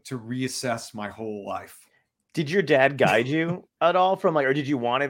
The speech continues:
Speaker 2: 'Cause some people don't want advice from their parents, whether they're, you know, artistically inclined or not, but did, did he kinda guide you?
Speaker 1: Uh, I mean, not, not necessarily. I mean, my dad was not a, you know,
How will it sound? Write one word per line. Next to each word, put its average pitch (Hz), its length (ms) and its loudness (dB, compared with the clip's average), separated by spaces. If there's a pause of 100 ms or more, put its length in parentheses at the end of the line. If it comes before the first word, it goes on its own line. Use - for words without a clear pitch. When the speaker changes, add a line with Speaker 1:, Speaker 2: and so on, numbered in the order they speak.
Speaker 2:
'Cause 147 140 -8
some 190 140 -6
people 185 200 -4
don't 127 160 2
want 117 160 4
advice 98 300 0
from 104 120 -4
their 87 100 -6
parents, 104 360 -2
whether 101 320 -2
they're, 92 360 2
you 104 100 -6
know, 92 140 -2
artistically 95 520 -6
inclined 92 320 -4
or 85 60 -4
not, 90 300 -2
but 82 200 -4
did, 90 240 -10
did 104 120 -4
he 101 80 -6
kinda 98 240 -4
guide 92 260 0
you? 123 180 -4 (400)
Speaker 1:
Uh, 220 560 -2
I 202 120 -2
mean, 226 440 0
not, 226 300 -8 (240)
not 202 240 -6
necessarily. 185 400 0
I 135 40 0
mean, 151 140 -4
my 151 140 0
dad 175 340 0
was 156 160 -6
not 160 220 -2
a, 127 160 0 (220)
you 143 120 -4
know, 131 300 2